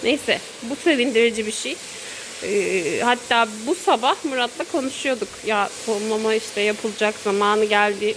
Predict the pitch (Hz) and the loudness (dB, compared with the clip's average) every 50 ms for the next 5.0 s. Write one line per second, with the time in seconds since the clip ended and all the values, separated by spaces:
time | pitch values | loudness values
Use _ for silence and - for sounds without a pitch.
0 | - 208 208 196 202 208 - 214 214 - 220 214 - - 214 220 - - - 220 | -4 -4 -4 -4 -4 -4 -4 -6 -6 -6 -8 -10 -8 -6 -6 -6 -6 -4 -2 0
1 | 220 214 220 226 220 214 214 208 - - - - 175 165 - - - 180 196 - | 0 2 2 2 2 2 0 0 -4 -6 -8 -6 -6 -6 -6 -6 -8 -6 -4 -2
2 | 185 175 175 - - 185 190 - - 214 196 196 208 214 220 220 220 - - - | 0 0 -2 -2 -6 -8 -8 -8 -4 -2 0 0 0 2 0 0 -2 -4 -8 -10
3 | - - - - - - - - - - - - - - 208 214 220 220 214 226 | -10 -10 -10 -10 -10 -10 -10 -10 -12 -12 -12 -12 -6 0 4 6 6 6 6 4
4 | 226 233 226 220 208 214 226 - - - 196 185 185 185 185 196 214 269 330 | 4 4 4 2 2 2 0 -2 -2 0 2 2 2 2 0 0 -2 -2 -2